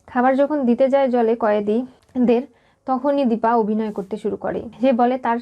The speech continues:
ছোট্ট বেবিকে সে খাওয়াচ্ছে সোনাকে, কিন্তু ডিস্টার্ব করতে গেলেই পুলিশ কনস্টেবলকে ধাওয়া করে,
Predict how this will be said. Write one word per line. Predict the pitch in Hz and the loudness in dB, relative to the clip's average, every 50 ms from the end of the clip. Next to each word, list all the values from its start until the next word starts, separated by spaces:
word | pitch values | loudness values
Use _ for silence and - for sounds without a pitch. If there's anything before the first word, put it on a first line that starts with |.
| 233 - | -6 -6
ছোট্ট | - 220 220 - - | -6 -6 -6 -4 -4
বেবিকে | 247 220 214 208 208 220 226 220 220 233 | -2 0 2 2 2 0 -2 -2 -4 -4
সে | 233 254 | -2 -4
খাওয়াচ্ছে | 233 - - 208 226 - 190 - _ 247 | -6 -6 -4 -2 -2 -2 -4 -6 _ -12
সোনাকে, | 233 - 226 202 - 156 - - - - 240 - _ _ _ _ _ _ - - - _ _ | -10 -8 -8 -8 -8 -10 -10 -12 -12 -12 -12 -14 _ _ _ _ _ _ -20 -20 -20 _ _
কিন্তু | - 269 254 269 302 311 294 254 226 220 208 196 196 | -2 0 2 2 2 2 2 0 -2 -4 -6 -4 0
ডিস্টার্ব | 208 240 233 240 - 277 277 - - | 2 2 2 2 0 -4 -4 -2 -2
করতে | 285 269 262 - 277 | -2 -2 -2 -2 -2
গেলেই | 240 220 240 240 233 220 254 285 - _ _ _ _ _ _ _ _ - | 0 2 2 2 2 0 0 -2 -6 _ _ _ _ _ _ _ _ -4
পুলিশ | 254 240 277 254 | -2 -2 -2 -2
কনস্টেবলকে | - 247 220 220 247 240 - 262 254 262 262 254 254 233 | -4 -6 -6 -6 -6 -6 -4 -2 0 0 2 2 0 0
ধাওয়া | 226 220 190 196 190 | 0 0 0 -2 -2
করে, | 190 202 202 202 - | -4 -8 -8 -8 -10